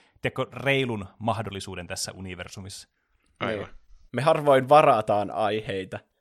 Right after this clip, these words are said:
Speaker 3: keskenämme,
Speaker 1: Mm.
Speaker 3: mutta Pene on varannut ajat sitten Dark Soulsin.
Speaker 2: Niin on.
Speaker 3: Ja ilmeisesti Divinity Original
Speaker 1: Kyllä.
Speaker 3: Sin kakkosen.
Speaker 1: Siihen ei Roope saa koskea.
Speaker 2: Mitäs mä joskus vaan
Speaker 3: Niin.
Speaker 2: salaa yhtäkkiä latelen sen täältä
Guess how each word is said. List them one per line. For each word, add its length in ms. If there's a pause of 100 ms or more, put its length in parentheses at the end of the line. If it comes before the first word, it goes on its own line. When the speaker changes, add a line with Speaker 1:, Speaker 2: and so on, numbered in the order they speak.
(240)
Speaker 3:
keskenämme, 680
Speaker 1:
Mm. 180
Speaker 3:
mutta 200
Pene 340
on 140
varannut 360 (220)
ajat 340
sitten 400
Dark 260
Soulsin. 520 (680)
Speaker 2:
Niin 280
on. 80
Speaker 3:
Ja 100
ilmeisesti 640
Divinity 840 (280)
Original 500
Speaker 1:
Kyllä. 100
Speaker 3:
Sin 220
kakkosen. 560
Speaker 1:
Siihen 320
ei 160
Roope 260
saa 200
koskea. 280
Speaker 2:
Mitäs 120
mä 120
joskus 340
vaan 80
Speaker 3:
Niin. 80
Speaker 2:
salaa 280
yhtäkkiä 460 (280)
latelen 400
sen 200
täältä 280